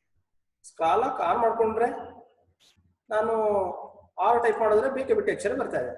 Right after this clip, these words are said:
ಹೌದು, ಸ್ಕ್ರಾಲ್ ಲಾಕ್ on ಆದಾಗ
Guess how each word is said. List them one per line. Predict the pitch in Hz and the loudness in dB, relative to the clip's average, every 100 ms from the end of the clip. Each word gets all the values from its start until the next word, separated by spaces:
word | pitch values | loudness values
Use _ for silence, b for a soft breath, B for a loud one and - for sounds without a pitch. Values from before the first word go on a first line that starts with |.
| - _ _ _ _ _ _ _ _ _ 95 165 | -16 _ _ _ _ _ _ _ _ _ _ -4
ಹೌದು, | 160 - - - _ _ _ | -4 -6 -14 -20 _ _ _
ಸ್ಕ್ರಾಲ್ | - - 180 226 | -8 0 2 4
ಲಾಕ್ | 269 | 2
on | - 180 180 | 0 0 0
ಆದಾಗ | 170 160 160 151 131 | 2 0 -2 -8 -8